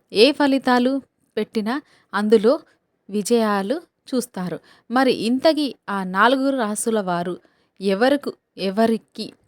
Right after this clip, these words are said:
వారికి ఈ గ్రహణం వల్ల కల-, కలిగే ప్రయోజనాలు ఏమిటో, ఈ నాలుగు రాశుల వారు ఈ గ్రహణం రోజు మరియు గ్రహణం తర్వాత తీసుకోవాల్సిన జాగ్రత్తలు ఏమిటో ఇప్పుడు మనం ఈ వీడియోలో వివరంగా తెలుసుకుందాం.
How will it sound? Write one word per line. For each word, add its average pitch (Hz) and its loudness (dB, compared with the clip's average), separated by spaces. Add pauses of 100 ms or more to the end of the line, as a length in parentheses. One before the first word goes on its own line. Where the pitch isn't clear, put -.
(320)
వారికి 202 2 (600)
ఈ 214 -2
గ్రహణం 240 2
వల్ల 208 -2 (320)
కల-, 208 4
కలిగే 208 2
ప్రయోజనాలు 208 -2
ఏమిటో, 196 -4 (360)
ఈ 262 2
నాలుగు 247 0
రాశుల 240 -2
వారు 196 -4 (300)
ఈ 220 -4
గ్రహణం 233 0
రోజు 233 0
మరియు 196 -4
గ్రహణం 190 0
తర్వాత 214 0
తీసుకోవాల్సిన 190 -4 (420)
జాగ్రత్తలు 190 0
ఏమిటో 190 -2
ఇప్పుడు 233 -2
మనం 175 -8
ఈ 170 -8
వీడియోలో 180 -4 (360)
వివరంగా 202 -4
తెలుసుకుందాం. 202 0